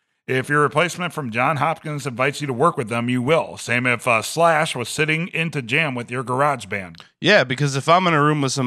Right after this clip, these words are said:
Speaker 2: mobsters that look like they're, they're about to kill me any second, and then Slash comes in, you know, I'd probably be like, "Oh, it's your band, dude. I'm gonna, I'm gonna go jam with some lower key people."
Speaker 1: Yep. All right, let's round this out with a couple, with a few YouTube,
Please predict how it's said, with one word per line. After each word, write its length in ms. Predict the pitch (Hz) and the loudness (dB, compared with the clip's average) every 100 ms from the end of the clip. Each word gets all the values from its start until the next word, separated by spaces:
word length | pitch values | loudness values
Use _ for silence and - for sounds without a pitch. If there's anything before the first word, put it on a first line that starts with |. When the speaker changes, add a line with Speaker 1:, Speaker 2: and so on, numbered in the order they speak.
| 123 | 4
Speaker 2:
mobsters 500 | 131 143 - 120 110 | 4 4 0 -4 0
that 120 | 110 | 0
look 180 | 123 127 | -2 -2
like 160 | 120 | -4
they're, 140 | 120 110 | -2 -2
they're 140 | 120 | 0
about 300 | 110 104 120 | 2 2 2
to 60 | - | 0
kill 220 | - 131 | -6 -4
me 180 | 120 117 | -2 -2
any 160 | 110 | -2
second, 480 | 95 - 127 113 101 | -2 2 0 0 -6
and 80 | 101 | -8
then 140 | 101 | -8
Slash 340 | 98 107 110 110 | -4 0 0 -2
comes 280 | 104 95 92 | -8 -8 -6
in, 300 | 95 92 87 | -8 -8 -12
you 80 | 98 | -8
know, 160 | 92 92 | -6 -2
I'd 220 | 87 90 | -4 0
probably 240 | 110 113 | 0 0
be 80 | 98 | -2
like, 180 | 101 104 | -4 0
"Oh, 120 | 147 | 0
it's 140 | 139 - | 0 0
your 100 | 139 | 0
band, 320 | 135 139 107 | 2 2 2
dude. 160 | 104 110 | -2 -2
I'm 120 | 120 | 0
gonna, 140 | 113 | -2
I'm 140 | - 127 | 0 -2
gonna 140 | 120 | -2
go 160 | 113 107 | -2 -2
jam 300 | 98 107 107 | 0 -2 -2
with 80 | 101 | -6
some 260 | - 101 | -6 -4
lower 240 | 104 104 101 | -2 -2 -4
key 260 | - 101 | -6 -10
people." 380 | - 101 - 78 _ _ _ _ _ _ _ _ _ _ - | -6 -8 -8 -14 _ _ _ _ _ _ _ _ _ _ -10
Speaker 1:
Yep. 160 | 120 143 _ _ _ _ | -10 -10 _ _ _ _
All 80 | 147 | 0
right, 140 | 165 | 2
let's 200 | 120 147 | 2 2
round 180 | 202 196 | 4 4
this 140 | 196 208 | 4 4
out 200 | 202 208 | 4 4
with 120 | 185 | -2
a 40 | |
couple, 400 | - 202 196 180 | 0 0 2 0
with 180 | 165 143 | 2 2
a 80 | 147 | 2
few 220 | - 220 | 2 2
YouTube, 680 | 208 226 226 196 151 131 | 4 2 2 2 2 -2